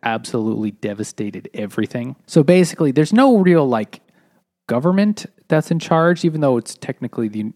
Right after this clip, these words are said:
America. Uh, the corpor-, and the corporations just have all the power, and the really rich people can do whatever they want. So his father is a research scientist, and they're working on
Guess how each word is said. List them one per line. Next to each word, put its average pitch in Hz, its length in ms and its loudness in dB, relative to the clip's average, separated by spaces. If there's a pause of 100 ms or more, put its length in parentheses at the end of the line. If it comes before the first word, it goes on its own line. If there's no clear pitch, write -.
America. 113 640 -4 (460)
Uh, 120 240 2
the 107 160 -2
corpor-, - 400 -2
and 123 100 -4
the 117 60 -4
corporations 117 680 -4
just - 320 -4 (200)
have 113 220 -8 (180)
all 101 240 -2
the 101 100 -8
power, 98 540 -6
and 104 200 -10
the 92 140 -8 (360)
really 101 340 -6
rich - 200 -8
people 104 420 -4 (240)
can - 120 -8
do 101 100 -6
whatever 98 240 -4
they 101 60 -2
want. 123 320 -2
So 156 260 6 (480)
his 160 100 -4
father 214 280 4
is 123 180 0
a 98 280 -4 (460)
research 139 340 0
scientist, - 640 -10 (480)
and 127 200 -2
they're 220 320 4
working 170 420 0
on 139 560 0